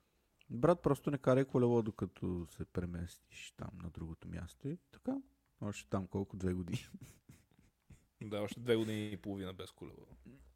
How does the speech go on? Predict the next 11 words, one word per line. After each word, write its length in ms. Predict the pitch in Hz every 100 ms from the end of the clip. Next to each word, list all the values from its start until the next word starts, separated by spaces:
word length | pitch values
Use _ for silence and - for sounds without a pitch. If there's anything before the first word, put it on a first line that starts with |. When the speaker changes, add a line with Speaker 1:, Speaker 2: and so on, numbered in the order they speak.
| _
Speaker 1:
<laughs> 280 | 180 - 233 - 196 143 - 160 - _ - - - - -
Еми, 220 | 127 143 139
за 140 | 135
какво 220 | - 147
ти 160 | 160 -
е? 120 | 123 - _ _ _ _ _ _ _ _ _ _ _
Измисли 340 | 117 113 117 165
нещо 200 | 180 -
друго, 220 | 175 180
брат. 240 | 107 95
Скейтборд. 760 | - - 113 107 92 - -